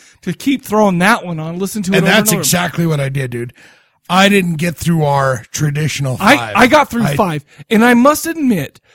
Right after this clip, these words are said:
Speaker 1: that, um, I ended up liking this more than how much I liked it when we first started texting early in the week.
Speaker 2: Right.
Speaker 1: But I, I, I mean, 'cause it, it has the, the traditional Alice Cooper snarl, you know? I mean, Alice, I mean, let's be honest.
Speaker 2: The
Speaker 1: Al-
Speaker 2: best part is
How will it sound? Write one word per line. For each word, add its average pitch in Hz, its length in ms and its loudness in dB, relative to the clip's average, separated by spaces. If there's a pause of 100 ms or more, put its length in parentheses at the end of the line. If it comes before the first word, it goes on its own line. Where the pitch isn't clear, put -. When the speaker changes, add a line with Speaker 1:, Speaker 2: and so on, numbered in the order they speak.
(160)
Speaker 1:
that, 170 560 4 (100)
um, 175 540 2 (100)
I 190 380 2
ended 262 240 0
up 220 100 0
liking 196 460 0
this 165 200 -2
more 185 680 0 (340)
than 160 540 2 (100)
how 180 160 -2
much 202 180 -2
I 185 60 0
liked 185 240 -2
it 185 40 0
when 165 200 0
we 196 140 -2
first 185 300 -4
started 156 280 -4
texting 190 500 -6
early 208 280 0
in 165 100 -2
the 151 80 -4
week. 196 360 -4 (460)
Speaker 2:
Right. 160 80 -16
Speaker 1:
But 254 280 2
I, 208 160 -2 (280)
I, 220 380 -4 (140)
I 277 80 0
mean, 302 120 -4
'cause 269 200 -4
it, 247 120 -10 (140)
it 233 160 -4
has 269 380 -6
the, 220 240 -4 (260)
the 190 80 -4
traditional 196 640 -4
Alice 190 320 0
Cooper 185 300 -4
snarl, 135 720 -4
you 160 120 -6
know? 196 100 -4 (260)
I 269 40 -4
mean, 370 140 0
Alice, 381 300 0
I 311 180 -8
mean, 320 160 -4
let's 339 140 -6
be 214 180 -2
honest. 185 240 2
Speaker 2:
The - 60 2
Speaker 1:
Al- - 80 2
Speaker 2:
best 294 340 4
part 240 420 6
is 165 220 -2